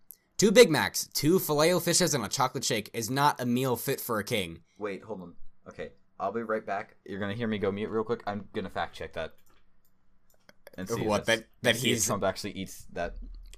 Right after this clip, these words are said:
Speaker 1: <laughs> O-, okay. So I ask again, "What were you doing there?" "I,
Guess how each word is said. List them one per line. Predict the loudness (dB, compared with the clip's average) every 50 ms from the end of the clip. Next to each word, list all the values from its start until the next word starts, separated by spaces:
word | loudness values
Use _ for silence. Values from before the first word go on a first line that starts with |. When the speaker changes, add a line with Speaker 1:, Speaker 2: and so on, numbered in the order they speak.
| -8 -2
Speaker 1:
<laughs> | 0 2 2 2 0 -2 0 0 0 0 0
O-, | -4 -4 -2 0 -2
okay. | -2 -2 -2 -4 -2 -2 -2 -4 -8 -10 -14 -12 -12 -14 -14 -18 -20 -20 -20 -18 -18 -18 -16 -10 -4
So | 0 2 4 4
I | 6 6
ask | 6 6 4 2
again, | -2 0 0 2 2 2 0 -2 -4 -6 -2
"What | 2 4 4 4
were | 4 2
you | 2 0 0
doing | 2 2 2 2 0 0
there?" | -2 -4 -6 -8 -12 -16 -18 -18 -18 -20 _ -2 2
"I, | 2 2 2 0